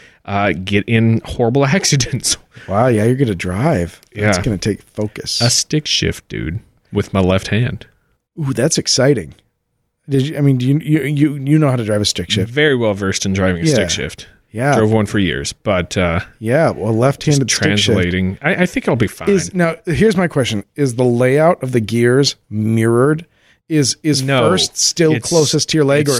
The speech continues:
Speaker 2: or first
Speaker 1: still
Speaker 2: is, first is where first always is?
Speaker 1: is where it always is, from what I've seen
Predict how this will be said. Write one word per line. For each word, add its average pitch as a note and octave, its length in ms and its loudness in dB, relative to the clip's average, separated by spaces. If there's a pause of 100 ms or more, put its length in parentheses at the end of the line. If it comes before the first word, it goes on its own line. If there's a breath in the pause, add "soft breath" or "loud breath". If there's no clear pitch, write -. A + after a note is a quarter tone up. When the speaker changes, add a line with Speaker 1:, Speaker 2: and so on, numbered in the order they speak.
Speaker 2:
or B2+ 100 2
first B2+ 140 2
Speaker 1:
still B2 140 0
Speaker 2:
is, A#2 180 -4
first F#3+ 320 0
is D3 100 0
where C3+ 160 0
first - 480 -2
always A#2+ 400 2
is? A2 160 2
Speaker 1:
is A2+ 220 0
where A2 160 2
it G2+ 100 0
always G#2 380 2
is, - 360 -4 (200)
from E3 160 -4
what D3 140 2
I've A#2 200 0
seen F2+ 440 -2